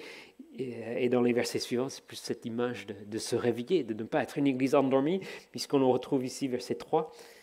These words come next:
Si tu ne veilles pas, je viendrai, je viendrai comme un voleur,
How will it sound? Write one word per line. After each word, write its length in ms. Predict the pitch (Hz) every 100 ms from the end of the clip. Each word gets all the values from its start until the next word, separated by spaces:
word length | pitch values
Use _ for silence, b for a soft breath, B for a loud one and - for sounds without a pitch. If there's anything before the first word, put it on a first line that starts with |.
| B -
Si 280 | 117 - 175
tu 160 | 208
ne 80 | 185
veilles 360 | 170 233 226 -
pas, 260 | 220 196
je 160 | 120 127
viendrai, 760 | 123 131 127 135 131 - -
je 100 | 113
viendrai 300 | 123 135 135
comme 200 | 127 127
un 100 | 117
voleur, 340 | 117 120 139